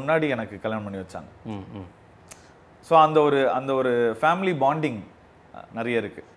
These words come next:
Speaker 1: இப்போ வந்து இ பி எஸ் ஐயாவும் ஓ பி எஸ் ஐயாவும் வந்து நான் ஃபஸ்ட்டு, ஃபஸ்ட்டு நான் போகும்போது இவங்க பார்ப்பாங்களா அப்படிலாம் நினைக்கவே இல்ல.
Speaker 2: சரி.
Speaker 1: எனக்கு நிச்சயமா பார்ப்பாங்கன்னு தெரியும். ஏன்னா, என்ன தெரியும் அவங்களுக்கு, நான் இங்கேருந்து வரேன்னு தெரியும்,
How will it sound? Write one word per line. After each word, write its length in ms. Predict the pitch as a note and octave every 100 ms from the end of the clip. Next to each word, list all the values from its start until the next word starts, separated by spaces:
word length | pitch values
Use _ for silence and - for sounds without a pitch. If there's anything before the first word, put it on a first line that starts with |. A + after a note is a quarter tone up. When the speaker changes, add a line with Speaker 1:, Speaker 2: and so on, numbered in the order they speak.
| - - -
Speaker 1:
இப்போ 360 | F3+ E3+ C4+
வந்து 220 | A#3+ G#3+
இ 180 | B3+ G#3+
பி 80 | G3+
எஸ் 140 | F#3+
ஐயாவும் 100 | F#3
ஓ 220 | F3 F3 D#3+
பி 120 | E3+
எஸ் 160 | E3
ஐயாவும் 360 | D3 C#3 C3+ D3+
வந்து 220 | D#3 C#3
நான் 160 | D#3+ B2
ஃபஸ்ட்டு, 160 | C3+
ஃபஸ்ட்டு 300 | F3 E3 E3
நான் 180 | F3 C#3+
போகும்போது 600 | C#3+ D3 C#3+ C#3 D#3 D#3 - - -
இவங்க 360 | A2+ A#2+ A#2 B2
பார்ப்பாங்களா 640 | B2+ B2+ A#2+ A#2 A#2+ A#2 - - - -
அப்படிலாம் 240 | A2 D#3+
நினைக்கவே 380 | D3+ A#2 B2 A2
இல்ல. 180 | D#2+ - -
Speaker 2:
சரி. 180 | G#2 F2+ - -
Speaker 1:
எனக்கு 320 | G3+ G#3+ G3+
நிச்சயமா 220 | G3+ B3
பார்ப்பாங்கன்னு 480 | B3 F#3 F#3+ F3+ E3+
தெரியும். 380 | C#3+ B2+ G#2+ - - - - - - - - - - - -
ஏன்னா, 400 | F#3 A#3 A#3 -
என்ன 200 | B2+ C#3+
தெரியும் 320 | D3+ D#3 F#3+
அவங்களுக்கு, 600 | E3+ D3+ D3 D#3+ E3+ E3+
நான் 180 | - C3
இங்கேருந்து 260 | C3+ C#3+ D3+
வரேன்னு 220 | C3+ D3
தெரியும், 360 | C#3 B2+ B2+